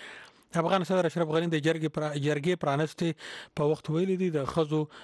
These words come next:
په لویه شمېره ګډون او س-، ګ-، ګ-، ګ-، ګډون د ستاینې وړ دی.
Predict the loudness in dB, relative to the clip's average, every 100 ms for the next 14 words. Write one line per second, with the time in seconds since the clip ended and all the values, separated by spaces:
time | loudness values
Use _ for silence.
0 | -10 -2 2 2 0 0 -2 0 2 2
1 | 2 0 0 0 0 -2 -4 -12 -20 _
2 | _ -6 -4 -2 -4 -4 -4 -2 0 0
3 | 0 2 0 -2 -6 -4 -2 0 2 2
4 | 2 0 0 0 -2